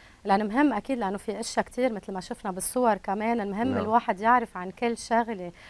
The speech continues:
Speaker 1: ويعطيكم العافية يعني على كل هالمجهود يلي عم تعملوه.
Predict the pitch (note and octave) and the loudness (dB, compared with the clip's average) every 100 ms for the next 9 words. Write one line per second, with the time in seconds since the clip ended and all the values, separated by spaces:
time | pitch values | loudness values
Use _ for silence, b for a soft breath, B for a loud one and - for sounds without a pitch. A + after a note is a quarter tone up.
0 | B - F3+ F3 A#3+ G#3 F#3+ G3 A3+ - | B -6 -4 -4 -4 -2 2 4 4 0
1 | F3+ F3 F3 F#3 A3 G3+ G3 F#3+ F3 A#3 | -6 -4 -6 -4 -2 0 -2 -2 -2 -2
2 | G#3 F3+ F#3 E3+ F3 - F3 F#3 G3 G3 | -2 -4 -4 -6 -6 -4 -4 -4 -4 -4